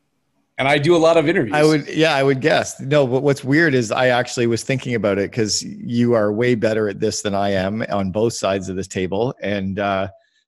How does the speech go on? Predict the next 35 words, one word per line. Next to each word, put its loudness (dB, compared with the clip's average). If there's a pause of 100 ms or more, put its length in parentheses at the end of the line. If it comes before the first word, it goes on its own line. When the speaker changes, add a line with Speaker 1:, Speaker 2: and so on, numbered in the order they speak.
(160)
Speaker 2:
I, 0
I 0
wasn't -2
entirely 0
sure -2
where 2
we're 0
gonna -2
go 0
with 0
this, 0
which -8
I 0
never -2
am -2
'cause -12
you -4
know -4
me -4
well -2
enough. -4
I -4
make -6
it -4
up -4
as -16
we -6
go, -2
but -6
I've -2
got -2
some 2
Speaker 1:
Yeah, 2
it's, -4
Speaker 2:
ideas. -4